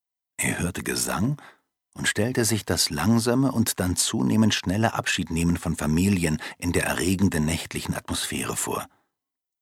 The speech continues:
Ich weiß nicht, bis heute nicht, warum er diese Einsamkeit gewählt hat.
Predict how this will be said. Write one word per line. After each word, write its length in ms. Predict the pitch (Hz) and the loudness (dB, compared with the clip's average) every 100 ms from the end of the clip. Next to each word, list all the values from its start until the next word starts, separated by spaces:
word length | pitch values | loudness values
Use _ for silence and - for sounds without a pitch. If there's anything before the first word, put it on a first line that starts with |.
| _ _ _ _ _ _ _ _ _ _ | _ _ _ _ _ _ _ _ _ _
Ich 120 | - | -6
weiß 220 | 117 139 | -2 -2
nicht, 320 | 87 - - - _ _ _ _ _ _ | -2 -4 -10 -20 _ _ _ _ _ _
bis 220 | 127 - | -2 0
heute 260 | 123 143 80 | -2 -2 -2
nicht, 400 | - - - - _ _ _ _ _ _ - | -2 -6 -12 -20 _ _ _ _ _ _ -4
warum 400 | 71 104 135 - | -2 0 0 -2
er 140 | 78 | -4
diese 360 | 73 69 76 80 | -4 -2 -2 -2
Einsamkeit 680 | 80 80 60 - - - | 0 0 0 -2 -2 -4
gewählt 420 | - 65 65 65 - | -6 -4 -4 -4 -8
hat. 260 | - - | -10 -16